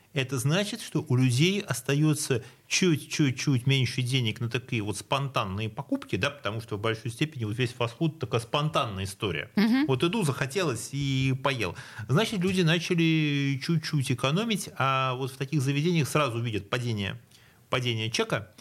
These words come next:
Speaker 1: и очень чётко умеют считать издержки. Поэтому здесь, с одной стороны, здесь, да, стали переезжать в местные,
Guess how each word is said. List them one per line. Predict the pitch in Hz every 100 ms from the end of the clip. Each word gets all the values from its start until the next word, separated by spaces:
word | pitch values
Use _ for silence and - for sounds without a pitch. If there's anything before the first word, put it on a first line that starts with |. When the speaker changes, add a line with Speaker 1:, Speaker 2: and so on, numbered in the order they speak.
| - _ -
Speaker 1:
и | 139 135 131 131
очень | 160 160 139
чётко | 151 - 127
умеют | 123 131
считать | - 113 107
издержки. | 92 87 - - - - - - _ -
Поэтому | 139 139 139 135 131
здесь, | 131 156 - -
с | -
одной | 160 156 123
стороны, | - 113 117 110
здесь, | 104 127 - - - - - -
да, | 135 110
стали | - - 110 98
переезжать | 107 107 107 101 87 - -
в | 104 107
местные, | 98 - 80 -